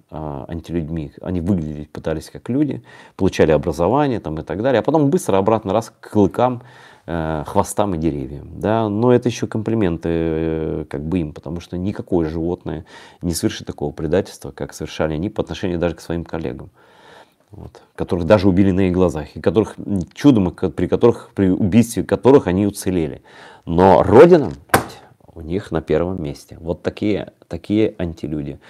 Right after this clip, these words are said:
Вот хотите, верьте, хотите, проверьте. Я практически дословно все рассказал. Собственно,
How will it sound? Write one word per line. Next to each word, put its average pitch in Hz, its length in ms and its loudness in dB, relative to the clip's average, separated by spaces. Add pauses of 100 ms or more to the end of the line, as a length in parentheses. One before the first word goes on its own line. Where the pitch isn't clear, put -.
(320)
Вот - 280 -2 (420)
хотите, 98 560 -6
верьте, 107 360 0
хотите, - 380 -14
проверьте. 87 560 -4
Я 90 220 -2
практически - 480 -6
дословно 80 400 -6
все 76 200 -16
рассказал. 95 540 -8
Собственно, 85 520 -10